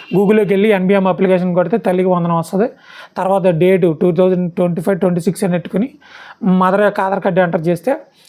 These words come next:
కింద క్యాప్చా ఎంటర్ చేస్తే ఓటీపీ వస్తుంది. ఓటీపీ ఎంటర్ చేస్తే తల్లికి డబ్బులు పడ్డాయా లేదనేది తెలిసిపోద్ది. ఆ రిమార్క్స్లో ఏముంటుందంటే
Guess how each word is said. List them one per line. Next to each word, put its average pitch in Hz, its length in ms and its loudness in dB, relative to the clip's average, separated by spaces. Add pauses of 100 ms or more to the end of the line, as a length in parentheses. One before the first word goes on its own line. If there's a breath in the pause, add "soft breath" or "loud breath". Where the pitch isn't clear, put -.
(180 soft breath)
కింద 202 180 0
క్యాప్చా 196 460 -2
ఎంటర్ 196 240 -4
చేస్తే 214 180 0
ఓటీపీ 190 320 2
వస్తుంది. 196 260 2
ఓటీపీ 190 280 2
ఎంటర్ 175 260 0
చేస్తే 180 300 0 (600 loud breath)
తల్లికి 220 380 2
డబ్బులు 202 300 4
పడ్డాయా 190 360 2
లేదనేది 185 460 2
తెలిసిపోద్ది. 180 460 0 (1400 loud breath)
ఆ 202 80 -2
రిమార్క్స్లో 233 640 2
ఏముంటుందంటే 208 680 0